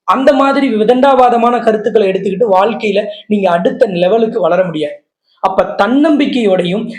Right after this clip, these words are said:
தைரியத்தோடையும் துணிச்சலோடையும் வாழ்க்கை எதிர்கொள்றதுக்கு தான் ஒரு வீடியோவோ ஒரு ஜோதிடரோ பயன்படணும். உங்களை பயமுறுத்தி ஒரு மூலையில உட்கார வைக்கணும்னா already நீங்க பயந்துதான் இருப்பீங்க,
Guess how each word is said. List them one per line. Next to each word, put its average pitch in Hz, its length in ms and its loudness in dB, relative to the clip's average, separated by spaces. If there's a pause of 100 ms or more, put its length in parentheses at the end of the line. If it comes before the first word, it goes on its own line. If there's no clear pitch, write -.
(140)
தைரியத்தோடையும் 208 960 0 (400)
துணிச்சலோடையும் 262 840 2
வாழ்க்கை 214 600 2
எதிர்கொள்றதுக்கு 247 680 0
தான் 247 220 2 (200)
ஒரு 214 220 4
வீடியோவோ 226 520 0
ஒரு 214 240 2
ஜோதிடரோ 226 560 2 (160)
பயன்படணும். 180 480 0 (240)
உங்களை 226 280 2
பயமுறுத்தி 262 640 2
ஒரு 208 180 2
மூலையில 262 320 2
உட்கார 226 460 2
வைக்கணும்னா 185 420 -2 (300)
already 302 320 2
நீங்க 277 240 0
பயந்துதான் 226 500 2
இருப்பீங்க, 170 260 -6